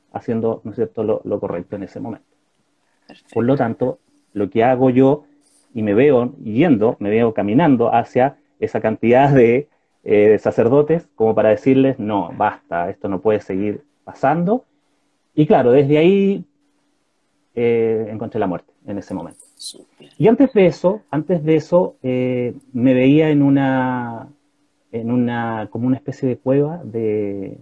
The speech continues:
Speaker 1: de roca, y escribía un libro. Y el libro me lo dictaba un ser espiritual, un ser de luz,
Speaker 2: Wow,
Speaker 1: un
Speaker 2: un
Speaker 1: ser,
Speaker 2: guía.
Speaker 1: eh, un ser. Entonces la información me llegaba mentalmente. Yo me, me recuerdo que escribía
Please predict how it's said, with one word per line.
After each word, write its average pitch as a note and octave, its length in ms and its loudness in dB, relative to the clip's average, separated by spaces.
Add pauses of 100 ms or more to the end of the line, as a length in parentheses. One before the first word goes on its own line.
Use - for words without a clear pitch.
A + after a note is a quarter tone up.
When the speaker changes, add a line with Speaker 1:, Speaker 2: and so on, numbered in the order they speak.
Speaker 1:
de G2+ 120 -10
roca, A#2+ 480 -4 (1040)
y A#2 100 -4
escribía B2 340 -2
un G#2+ 140 -4
libro. F#2+ 280 -6 (1000)
Y A2+ 140 -2
el D#3+ 140 2
libro C3+ 560 2 (580)
me G#2+ 140 -10
lo G#2+ 100 0
dictaba A#2+ 580 -4
un A2 200 -8
ser A2+ 180 -2
espiritual, F2+ 460 -8
un F#2 120 -12
ser G#2+ 220 -8
de F#2+ 100 -6
luz, - 200 -10
Speaker 2:
Wow, - 160 -20
Speaker 1:
un F#2+ 80 -10
Speaker 2:
un F#2+ 160 -12
Speaker 1:
ser, F#2 160 -6
Speaker 2:
guía. F2+ 160 -10
Speaker 1:
eh, F2+ 320 -12 (140)
un G2 120 -14 (140)
ser. E2+ 100 -20 (760)
Entonces - 300 -6
la G#2 60 0
información A2 440 -4
me A#2 100 -2
llegaba A#2 300 -4
mentalmente. G2+ 580 -8
Yo B2 140 0
me, B2 180 0
me G#2+ 140 -4
recuerdo C3+ 440 0
que C#3 60 -2
escribía B2+ 440 -2